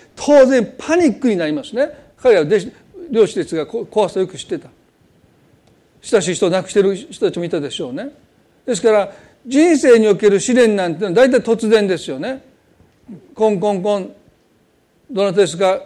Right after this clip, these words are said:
試練です。開けてください。お入りください」って。「どうぞお座りください」。そんなことしませんよね。もうバーンって戸を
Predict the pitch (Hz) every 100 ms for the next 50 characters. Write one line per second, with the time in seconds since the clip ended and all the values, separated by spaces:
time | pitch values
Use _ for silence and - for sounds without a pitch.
0 | - - 196 175 151 - 143 135 _ _
1 | _ _ _ - 175 170 165 156 156 147
2 | 151 156 151 151 135 151 139 - 196 -
3 | _ _ _ _ _ - 170 147 143 170
4 | - - 143 165 143 165 196 185 233 247
5 | - 220 208 240 170 147 220 - _ _
6 | _ _ 226 208 151 220 233 - _ -
7 | 262 294 277 202 202